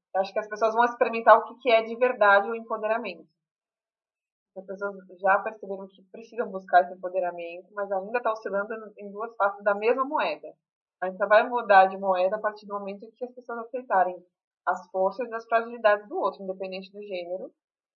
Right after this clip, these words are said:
que é o que já tá sendo construído. Mas as crianças ainda não conseguem, né, as famílias em geral, as pessoas, nos relacionamentos, não conseguem lidar com os sentimentos como eles vêm,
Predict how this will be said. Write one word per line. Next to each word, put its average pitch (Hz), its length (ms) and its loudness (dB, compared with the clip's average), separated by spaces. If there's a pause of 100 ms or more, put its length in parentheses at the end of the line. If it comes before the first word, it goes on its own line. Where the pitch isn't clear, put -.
(220)
que 214 60 6
é 208 40 8
o 208 60 4
que 240 80 -8
já 254 120 4
tá 262 220 4
sendo 302 200 -6
construído. 269 600 -10 (480)
Mas 185 140 -2
as 190 140 0
crianças 185 520 -8
ainda 202 400 -2
não 202 240 -6
conseguem, 190 760 -8 (140)
né, 190 80 -4
as 190 100 -6
famílias 220 460 -4
em 180 80 -16
geral, 165 680 0
as 165 100 -20
pessoas, 180 680 -10
nos 185 220 -20
relacionamentos, 180 720 -8 (560)
não 196 80 -6
conseguem 214 400 -2
lidar 202 240 2
com 240 120 -12
os 233 80 -14
sentimentos 208 640 -12
como 214 200 -14
eles 262 240 -10
vêm, 175 280 -6